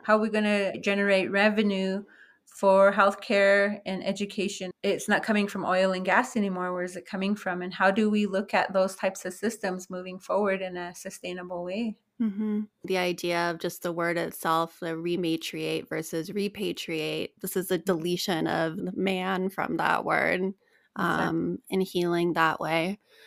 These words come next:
Speaker 2: What do you think future generations of Arapaho people will need to live in a world with more rematriation and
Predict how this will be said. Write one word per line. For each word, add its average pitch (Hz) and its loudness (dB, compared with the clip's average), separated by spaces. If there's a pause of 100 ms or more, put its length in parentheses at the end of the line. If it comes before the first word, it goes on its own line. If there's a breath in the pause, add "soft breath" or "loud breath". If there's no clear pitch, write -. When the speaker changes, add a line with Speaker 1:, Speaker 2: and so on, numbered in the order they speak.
(240 soft breath)
Speaker 2:
What 208 4
do 240 -2
you 214 2
think 190 0
future 190 0
generations 175 0
of 165 2
Arapaho 170 0
people 175 -4
will 170 -2
need 180 0 (100)
to 160 -2 (360)
live 175 4
in 165 4
a 160 2
world 170 4
with 170 0
more 160 2
rematriation 170 -2
and 196 -2